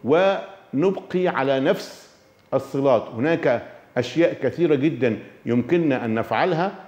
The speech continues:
هناك أشياء كثيرة جدًا في، آه، الاتصالات السياسية، في العلاقات الدبلوماسية، في التبادل، آه، التجاري. آه، هناك أشياء كثيرة جدًا نستطيع أن نفعلها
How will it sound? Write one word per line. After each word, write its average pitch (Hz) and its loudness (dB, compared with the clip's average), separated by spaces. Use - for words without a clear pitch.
هناك 135 -2
أشياء 147 -2
كثيرة 139 0
جدًا 131 0
في، 113 -2
آه، 107 2
الاتصالات 120 0
السياسية، 165 2
في 110 -2
العلاقات 104 2
الدبلوماسية، 107 0
في - -2
التبادل، 117 2
آه، 101 0
التجاري. 165 2
آه، 123 4
هناك 156 -2
أشياء 160 0
كثيرة 160 0
جدًا 135 0
نستطيع 120 0
أن 120 0
نفعلها 156 -2